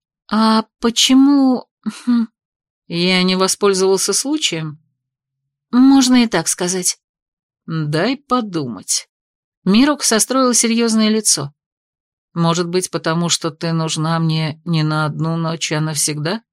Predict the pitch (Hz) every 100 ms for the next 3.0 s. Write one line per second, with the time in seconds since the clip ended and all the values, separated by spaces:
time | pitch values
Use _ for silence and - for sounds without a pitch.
0 | _ _ _ _ _ _ _ _ _ 202
1 | 202 190 - 196 180 190 226 _ _ _
2 | _ _ _ _ _ 214 214 202 202 196